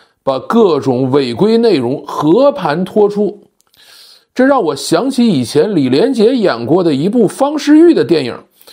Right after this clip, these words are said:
那个里边方世玉他妈也是一个武功高手，但是呢，方世玉他爸是不会武功的啊，是一个文人，特别会写诗，武功高手。方世玉他妈只要是听到他爸爸写诗了，马上就浑身酸软，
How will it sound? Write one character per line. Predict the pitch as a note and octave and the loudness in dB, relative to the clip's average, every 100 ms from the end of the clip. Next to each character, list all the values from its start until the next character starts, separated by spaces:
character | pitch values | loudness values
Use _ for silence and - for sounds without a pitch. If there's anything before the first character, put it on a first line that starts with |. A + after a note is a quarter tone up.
| - _ _ | -20 _ _
那 | G#3 A3 | 0 0
个 | E3+ | 0
里 | C#3 | -2
边 | B2 D#3 | -2 -2
方 | - G#3+ | 0 -2
世 | A3+ A3+ | 0 0
玉 | F#3 | 2
他 | F#3 | 0
妈 | A3 A#3+ A#3 | 0 0 -2
也 | A#2 A#2 | -2 -2
是 | G#2 E3 | -2 -2
一 | D#3+ | 0
个 | F#3 | 0
武 | D3 C#3+ D#3+ | 0 2 2
功 | C3+ A#3 C4+ | 2 0 2
高 | C#4 C#4+ | 2 0
手， | C#4+ - - _ _ - - _ | -2 -6 -8 _ _ -20 -20 _
但 | - G#3 | 0 0
是 | G3 | 2
呢， | E3 | 0
方 | C#3+ B3+ C4+ | 0 -2 -2
世 | C4+ B3 | 0 2
玉 | F3+ | 2
他 | A3 | 0
爸 | C4 F4+ D3 | 0 -2 -2
是 | - | -4
不 | A#2 | -2
会 | G3 F4+ | 2 2
武 | F#3+ | 2
功 | A2 C3 | -2 -2
的 | A#2+ | -2
啊， | A2 A2 - _ _ _ | -4 -6 -14 _ _ _
是 | - A3+ F#3 | -6 0 2
一 | E3+ | 2
个 | A3 G3+ | 2 0
文 | C3 B2+ C4 | 0 0 0
人， | C#4+ C3 | 0 -2
特 | C3+ - C#4+ G#3+ | -6 0 2 2
别 | B2 B2 | 0 -2
会 | C#3 D3 | 0 -2
写 | A#2 B2+ | -2 -2
诗， | F2+ - C3+ - _ _ | -2 -2 -4 -4 _ _
武 | C#3 C3 | 0 0
功 | C#3+ A#3 | 2 2
高 | A#3 A#3 | 2 0
手。 | A3+ - | -2 -8
方 | - F3+ | -4 -4
世 | E3+ F3+ | -2 0
玉 | D#3+ | 0
他 | C3+ | 0
妈 | E3+ F3+ | -2 -4
只 | E3 - B2 A#2 | -4 -4 -2 2
要 | G#3 B3+ | 2 2
是 | - D#3 | 0 -2
听 | - F#3+ | -2 -2
到 | F#3 | -2
他 | C#3 | -2
爸 | F3+ A3 | -2 -4
爸 | C3 | -4
写 | A#2 - B2 | -6 -2 -4
诗 | - B3 | -2 0
了， | C#4+ A#3+ | 0 2
马 | C#3+ C3 | -2 -4
上 | B2+ C4 G#3 | -2 -2 0
就 | D#3+ | 0
浑 | - D3 D#3+ | 0 0 0
身 | G#3 G3+ | 0 -2
酸 | F3+ G3 | 0 0
软， | F#3 B2 | 2 0